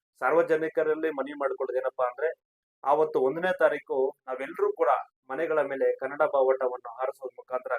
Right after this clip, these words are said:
ಕನ್ನಡ ರಾಜ್ಯೋತ್ಸವವನ್ನು ಆಚರಣೆ ಮಾಡೋಣ ಅಂತ ಈ ಸಂದರ್ಭದಲ್ಲಿ ಹೇಳ್ತಾ, ನಾನು ಮತ್ತೊಮ್ಮೆ ವಿಶೇಷವಾಗಿ ನಮ್ಮ ನಾಡಿನ ಜನತೆಗೆ, ಆ, ನಮ್ಮ ಮುಳಬಾಗಿಲು ತಾಲೂಕಿನ ರೈತಾಪಿ ವರ್ಗದವರಿಗೆ, ಕೂಲಿ ಕಾರ್ಮಿಕರಿಗೆ ಹಾಗೂ ಕನ್ನಡ ಮನಸ್ಸುಗಳಿಗೆ ಎಲ್ಲರಿಗೂ ಕೂಡ ಕನ್ನಡ ರಾಜ್ಯೋತ್ಸವದ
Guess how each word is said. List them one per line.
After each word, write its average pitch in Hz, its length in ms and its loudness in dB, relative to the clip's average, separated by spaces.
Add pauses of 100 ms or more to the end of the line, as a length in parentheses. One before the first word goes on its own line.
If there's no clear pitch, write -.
ಕನ್ನಡ 143 280 -2
ರಾಜ್ಯೋತ್ಸವವನ್ನು 123 800 -6 (360)
ಆಚರಣೆ 147 360 0
ಮಾಡೋಣ 131 260 -2
ಅಂತ 123 160 -10
ಈ 117 120 -12
ಸಂದರ್ಭದಲ್ಲಿ 123 440 -8
ಹೇಳ್ತಾ, 127 220 0 (500)
ನಾನು 127 340 -6
ಮತ್ತೊಮ್ಮೆ 170 380 2
ವಿಶೇಷವಾಗಿ 147 880 0 (160)
ನಮ್ಮ 151 160 -8 (180)
ನಾಡಿನ 139 240 -2 (100)
ಜನತೆಗೆ, 143 420 -6 (500)
ಆ, 127 80 -6
ನಮ್ಮ 135 240 -4
ಮುಳಬಾಗಿಲು 165 600 4
ತಾಲೂಕಿನ 151 420 0 (100)
ರೈತಾಪಿ 151 380 2
ವರ್ಗದವರಿಗೆ, 143 640 -2 (300)
ಕೂಲಿ 175 240 0
ಕಾರ್ಮಿಕರಿಗೆ 143 680 0
ಹಾಗೂ 156 480 -4
ಕನ್ನಡ 160 280 -4
ಮನಸ್ಸುಗಳಿಗೆ 147 840 -4
ಎಲ್ಲರಿಗೂ 196 420 6
ಕೂಡ 175 120 0 (500)
ಕನ್ನಡ 165 220 0
ರಾಜ್ಯೋತ್ಸವದ 143 800 2